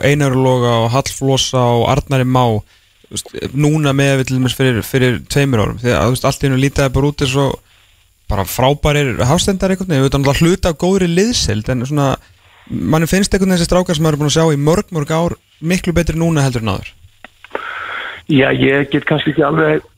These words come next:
Speaker 2: <clears throat> alveg svara fyrir það. Ég meina, þetta er náttúrulega bara þín skoðun náttúrulega á, á þessum leikmönnum og
Speaker 1: Mm.
Speaker 2: ég hef náttúrulega alltaf haft og horft á þessa stráka spila fótbolta lengi og hef alltaf haft mikla trú á þeim. Þetta snýst þetta líka bara um, um það fyrir þá að þeir ná að hámarka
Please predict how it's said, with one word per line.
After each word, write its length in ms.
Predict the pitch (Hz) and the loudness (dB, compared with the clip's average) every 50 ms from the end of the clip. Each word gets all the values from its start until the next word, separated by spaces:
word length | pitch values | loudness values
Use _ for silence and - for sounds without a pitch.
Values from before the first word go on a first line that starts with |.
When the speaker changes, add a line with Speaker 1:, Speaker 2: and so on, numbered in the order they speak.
| - - - | 0 0 2
Speaker 2:
<clears throat> 420 | - 156 147 131 117 117 117 117 | 2 2 0 -2 -2 -2 0 0
alveg 180 | 127 135 139 131 | 2 2 0 0
svara 300 | - 147 143 156 160 147 | 0 0 0 0 0 0
fyrir 180 | 156 156 147 | 0 0 0
það. 200 | - 165 165 147 131 | 0 0 0 0 0
Ég 60 | 127 | 0
meina, 160 | 131 127 127 | 0 0 0
þetta 100 | 127 131 | 0 0
er 60 | 127 127 | 0 0
náttúrulega 240 | 123 127 135 127 117 | 0 0 0 0 2
bara 140 | 131 131 131 127 - - - - - | 2 0 0 -2 -4 -6 -10 -4 -2
þín 160 | 139 135 131 | 0 0 0
skoðun 380 | - - 151 151 151 156 151 151 | 0 0 2 2 2 2 0 0
náttúrulega 380 | 147 139 - 156 151 139 139 135 | -2 -2 0 0 0 0 0 0
á, 40 | 143 143 131 - | 0 0 -2 -2
á 100 | - 135 139 - | -2 -2 0 0
þessum 260 | 151 147 - 151 143 139 | 0 0 0 0 0 0
leikmönnum 480 | 151 151 - 160 156 156 151 147 139 131 | 0 0 -2 -2 -2 0 0 0 0 0
og 100 | 127 - - | 0 -2 -4
Speaker 1:
Mm. 180 | 139 131 120 135 156 - - - - _ _ - | -6 -6 -6 -8 -12 -16 -20 -20 -20 _ _ 0
Speaker 2:
ég 160 | 123 117 117 | 2 2 2
hef 80 | 127 139 | 2 2
náttúrulega 240 | 139 131 123 147 | 0 0 0 -2
alltaf 220 | 143 - - 151 143 | -2 -2 -2 -2 -2
haft 200 | 151 - - - | -2 -2 -2 0
og 80 | 135 | 0
horft 200 | 127 143 - - 156 | 0 0 0 0 0
á 20 | |
þessa 160 | 147 139 143 131 | 0 0 -2 -2
stráka 280 | - 156 151 147 - 147 | 0 0 0 0 -2 -2
spila 280 | - - 151 151 147 135 | -2 0 0 0 0 0
fótbolta 320 | 156 156 151 147 - 160 | 0 0 0 0 0 0
lengi 240 | 151 156 151 - - | 0 0 0 2 2
og 140 | 127 120 123 | 2 2 0
hef 80 | 127 | -2
alltaf 160 | - - 131 127 | 0 0 -2 -2
haft 120 | 127 - | 0 0
mikla 300 | 135 139 139 - 143 139 | 0 0 0 0 0 -2
trú 220 | - - 151 151 151 | -2 0 0 0 0
á 60 | 151 | 0
þeim. 160 | 151 139 131 _ - - - - - - - - _ _ _ - - - | 0 -2 -4 _ -16 -20 -20 -20 -20 -20 -20 -20 _ _ _ -20 -10 -4
Þetta 260 | - 131 123 139 135 | -4 -2 0 0 0
snýst 240 | - 143 131 - - | 0 0 0 -2 -2
þetta 140 | - 139 139 | 0 0 2
líka 220 | 143 143 143 143 127 | 2 2 0 0 0
bara 160 | 143 143 147 | 0 0 0
um, 140 | 143 147 139 | 0 -2 -4
um 240 | - - 143 143 143 131 | -2 -2 0 0 0 0
það 220 | - 147 139 127 | 0 -2 0 0
fyrir 220 | - 147 139 135 | 0 0 0 0
þá 120 | - - 151 | 0 0 0
að 240 | 165 170 165 143 - | 0 0 0 0 0
þeir 160 | 151 147 151 147 | -2 -2 -2 -2
ná 140 | - 151 151 | 0 0 2
að 180 | 151 151 147 135 | 2 2 2 2
hámarka 500 | 156 160 160 165 156 - - 160 156 | 0 0 0 -2 -4 -4 -2 0 0